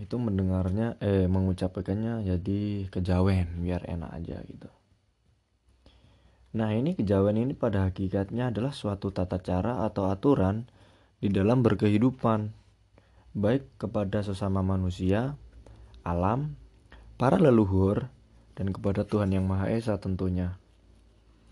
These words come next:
Nah, kejawen ini sudah ada sejak orang Jawa mulai ada. Jadi ketika orang Jawa mulai ada, ini kejawen udah mulai ada. Dan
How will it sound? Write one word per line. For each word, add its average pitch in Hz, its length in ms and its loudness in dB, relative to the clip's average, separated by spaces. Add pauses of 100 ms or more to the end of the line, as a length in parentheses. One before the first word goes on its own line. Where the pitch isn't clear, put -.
(380)
Nah, 101 160 -4 (560)
kejawen 107 560 2
ini 190 400 0 (480)
sudah 110 400 2
ada 101 480 2
sejak 113 480 -6 (880)
orang 123 240 0
Jawa 107 320 2
mulai 147 240 4
ada. 101 560 -2 (160)
Jadi 98 160 -2
ketika 135 320 -2
orang 113 240 0
Jawa 98 240 2
mulai 98 320 0
ada, 95 160 -2
ini 143 160 -2
kejawen 113 560 -2
udah 98 80 -4
mulai 95 320 -6
ada. - 240 -6 (1300)
Dan 110 320 0